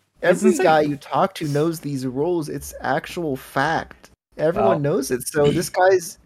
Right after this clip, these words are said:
Speaker 2: actually
Speaker 1: not bad
Speaker 2: brain
Speaker 1: for
Speaker 2: dead
Speaker 1: it.
Speaker 2: for not knowing basic bathroom etiquette. I mean, you give the man his personal space unless there's no
Speaker 1: That's
Speaker 2: other
Speaker 1: right.
Speaker 2: option.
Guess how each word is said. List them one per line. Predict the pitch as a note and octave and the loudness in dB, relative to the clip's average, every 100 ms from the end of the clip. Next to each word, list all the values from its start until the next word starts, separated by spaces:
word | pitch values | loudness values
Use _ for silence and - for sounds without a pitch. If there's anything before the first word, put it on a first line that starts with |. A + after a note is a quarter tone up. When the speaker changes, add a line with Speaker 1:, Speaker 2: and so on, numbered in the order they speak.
| _ _ _ - | _ _ _ -2
Speaker 2:
actually | D3+ A2+ E3 | -2 0 0
Speaker 1:
not | - | 2
bad | C#3+ | 2
Speaker 2:
brain | C#3 C3 | 2 0
Speaker 1:
for | A#2 | 2
Speaker 2:
dead | A#2+ | 2
Speaker 1:
it. | - | 0
Speaker 2:
for | D3+ | -2
not | D3+ | -2
knowing | C#3 D3+ D#3+ C#3 C#3 | 0 -2 -4 -8 -4
basic | C#3 D#3+ E3+ E3+ F#3 - C#3+ | 0 0 -2 -6 -8 -12 -6
bathroom | D#3+ D#3+ - E3 D3 | 0 0 -2 -8 -6
etiquette. | D#3+ D3 - - | -6 -8 -8 -6
I | - | -4
mean, | C3+ C3+ C3+ - - - - | -4 -6 -8 -12 -20 -6 0
you | D3 | 0
give | C#3 F3+ C4 | 4 4 4
the | G3 | 2
man | F3 D#3 E3 | 4 4 4
his | D#3+ - | 2 0
personal | - D#3+ - F3 F3 | 0 0 0 -2 -2
space | - G3 A3 G3 - | -2 0 2 0 -6
unless | C#3+ C#3+ C#3+ | -2 -2 -2
there's | D#3 | -2
no | D#3+ | 0
Speaker 1:
That's | D#3+ | 2
Speaker 2:
other | F3+ | 4
Speaker 1:
right. | G#3 - | 2 0
Speaker 2:
option. | - - - | -4 -6 -6